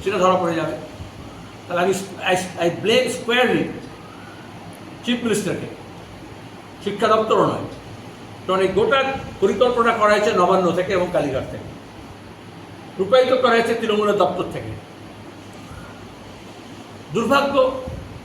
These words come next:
যাদের চাকরি গেল তাদেরকে বলা হচ্ছে, "আর টাকা ফেরত দাও।" স্বাভাবিক যদি দেয়নি, হয় দাও।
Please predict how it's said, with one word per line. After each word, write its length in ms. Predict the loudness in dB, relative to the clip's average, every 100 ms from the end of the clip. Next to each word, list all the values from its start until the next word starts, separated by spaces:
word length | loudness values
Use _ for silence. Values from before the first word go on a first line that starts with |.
| -16 -16 -16 -18 -12 -6 -6 -8 -12 -14 -16 -16 -4
যাদের 260 | 2 2 2
চাকরি 320 | 0 -2 -4
গেল 240 | -2 4 4
তাদেরকে 280 | 6 4 4
বলা 160 | 2 2
হচ্ছে, 160 | 2
"আর 60 | 0 0
টাকা 200 | 0 2
ফেরত 200 | 2 0
দাও।" 140 | -4 -10 -14 -16 -16 -16 -16 -16 -16 -16 -14 -14 -14 -14 -12 -12 -12 0
স্বাভাবিক 400 | 2 4 4 4
যদি 140 | 4
দেয়নি, 360 | 4 4 6 6
হয় 120 | 4
দাও। 200 | 2